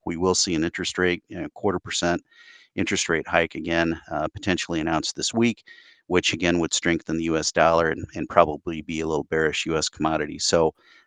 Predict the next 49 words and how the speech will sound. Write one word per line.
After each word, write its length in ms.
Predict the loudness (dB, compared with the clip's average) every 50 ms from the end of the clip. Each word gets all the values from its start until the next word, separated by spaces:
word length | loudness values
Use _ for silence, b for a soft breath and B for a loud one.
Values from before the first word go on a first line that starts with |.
| b
the 60 | 0 6
market's 460 | 8 8 8 8 6 2 2 2 2
been 160 | 4 6 6
overall 400 | 6 6 6 6 8 8 8 6
pretty 280 | 4 0 -2 -2 -2 -2
flat, 380 | -6 -2 2 4 4 4 4 0
though, 120 | -4 -4 -2
Mike, 320 | 0 0 0 -2 -2 -4
as 120 | -6 -4 -4
I'm 160 | -4 -4 -4
sure 240 | -4 -2 -2 0 0
you've 180 | -2 -2 -2
seen, 360 | -2 0 2 2 2 2 2
and 180 | 0 -2 -2 -4
it 120 | -6 -8
just 300 | -2 -2 0 0 0 2
doesn't, 200 | 2 2 4 2
it 200 | 0 -2 -4 -4
seems 240 | 0 6 6 8 8
like 160 | 8 4 4
whenever 340 | 6 6 6 6 6 4 2
we 140 | 0 0 -2 -4 _ _ _ -18 -18 -16 -6
get 200 | 2 4 6 8
up 100 | 8 6 4 2
into 160 | 0 2 2
that 200 | 0 -2 0 -2
six 400 | -4 -2 -2 -2 -2 -2 -2 -2
eighty 300 | -2 -2 -2 -6 -8 -2
type 280 | 0 2 2 2 -2 -2
level 280 | -2 0 0 0 0 -2
on 120 | -2 -4
the 60 | -6
March, 420 | -2 0 2 2 2 2 0 -4 -8
it 140 | -8 -8 -4
seems 340 | -2 -2 -2 -2 -2 -4
to, 180 | -2 -2 -2 -2 -4 B B B B B B B B B B
seems 340 | 0 4 6 6 6 4 2
to 100 | -2 -6
just 340 | -2 0 0 0 0 -4 -6
hold 400 | -12 -4 0 2 2 2 2 2
that 240 | 2 2 2 0 -2 -8 _ _ _
cap 320 | -4 0 2 2 2 2 0 -2
and, 180 | -4 -4 -4 -4
and 140 | -4 -2 0
not 180 | 0 0 0
wanna 220 | 0 -2 0 0 -2
reach 280 | -2 -4 -4 -4 -4
above 280 | -4 -2 -2 -2 -2 -2
that. 240 | -6 -8 -8 -8 -10